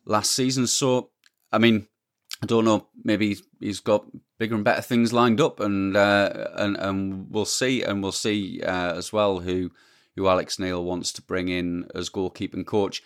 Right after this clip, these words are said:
It is the, it is the case, obviously, that, that David Priest was at the club before Alex Neil arrived, and, and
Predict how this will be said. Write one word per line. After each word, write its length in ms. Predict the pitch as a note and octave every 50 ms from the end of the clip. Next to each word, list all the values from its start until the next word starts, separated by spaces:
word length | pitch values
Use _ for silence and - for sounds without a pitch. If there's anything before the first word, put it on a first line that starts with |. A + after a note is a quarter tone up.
| _ - _
It 100 | - C3
is 200 | D3 D3+ C3 A2+
the, 260 | G#2+ A#2+ A2+ G#2+ - - _ _
it 120 | - A#2+ A#2
is 180 | B2 A#2 -
the 60 | - -
case, 280 | - B2 G#2+ G#2 -
obviously, 420 | A2+ F#2 G2+ G#2+ - - G#2+ G2+ F#2
that, 280 | G2 F#2+ F2+ E2+ - - - _ _
that 400 | - F#2 F2+ F2 D#2+ - - _
David 260 | - G2+ F2+ E2+ D#2+
Priest 280 | - - F#2+ F2 - -
was 240 | F2 E2 E2 - _ _ -
at 160 | F2+ D#2 -
the 60 | -
club 260 | - - F#2+ E2+ D#2
before 420 | - F#2 - - - F#2+ F2+ F2 F2
Alex 320 | E2 E2 D#2 - - -
Neil 380 | G2 F2+ F2 F2 E2+ E2 D#2 - _ _ _ _ _ _ _ _
arrived, 640 | E2+ E2+ E2 F#2+ F#2+ F#2+ F#2 F#2 F#2 F2+ E2 - - _ _ -
and, 560 | F2 F2 F2 F2 E2+ E2 E2 E2 D#2+ - - - _ _ _ _ _ _ _ _ -
and 300 | E2+ F2 E2+ E2 D#2